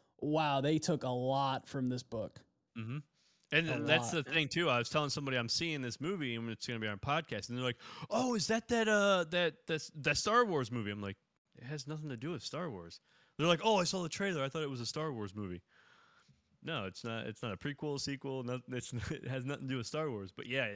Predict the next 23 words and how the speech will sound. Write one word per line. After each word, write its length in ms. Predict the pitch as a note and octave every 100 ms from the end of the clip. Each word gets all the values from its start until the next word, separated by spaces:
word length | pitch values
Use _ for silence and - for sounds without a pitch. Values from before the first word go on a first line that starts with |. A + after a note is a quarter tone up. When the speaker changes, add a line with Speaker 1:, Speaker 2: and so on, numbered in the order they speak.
| G#2+
Speaker 2:
I 60 |
can 160 | C3 C3+
see 280 | - D3 C#3
where 240 | A#2+ A2+
you, 260 | A2 A2+ A2+
you 160 | A2+ A2+
watch 300 | A#2 A#2+ -
it 100 | A2
and 120 | G#2+
y-, 120 | G#2 -
you're 140 | G#2+
thinking 440 | - A2 - G2+ F#2+ - - _
it 120 | A#2 G#2+
has 240 | A2 G#2
Speaker 1:
Yeah, 100 | D3+
I 40 |
mean, 120 | B2+ B2
Speaker 2:
something 200 | G2+ G2
Speaker 1:
the 40 |
Speaker 2:
to 120 | C#3+
do 60 | D#3
with 80 |
Star 100 | D#3